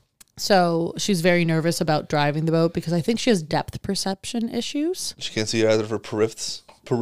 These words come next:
Speaker 1: Maybe.
Speaker 2: perifts.
Speaker 1: I don't know. There's something, but she gets nervous. She doesn't wanna do
Speaker 2: Sure.
Speaker 1: it. So she's like, "If we teach you how to do it, you and I can just cruise around the lake." <laughs> And I'm like,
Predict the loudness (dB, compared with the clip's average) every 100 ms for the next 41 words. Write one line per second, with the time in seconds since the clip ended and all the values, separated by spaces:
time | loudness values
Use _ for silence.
0 | 2 0 2 4 6 4 2 -4 -4 0
1 | 0 0 0 -2 -2 0 2 2 2 2
2 | 0 2 -2 0 0 0 0 0 2 0
3 | -2 -2 -4 -4 -6 -12 _ -4 -2 2
4 | 4 4 2 -2 -16 -20 -20 -6 0 0
5 | 0 -4 -4 -6 -8 -10 -8 -8 -6 -2
6 | 0 0 0 -2 -2 -2 -2 -2 -2 -2
7 | -4 -4 -4 -4 -2 0 0 0 0 0
8 | -2 -2 -2 -2 0 0 0 -2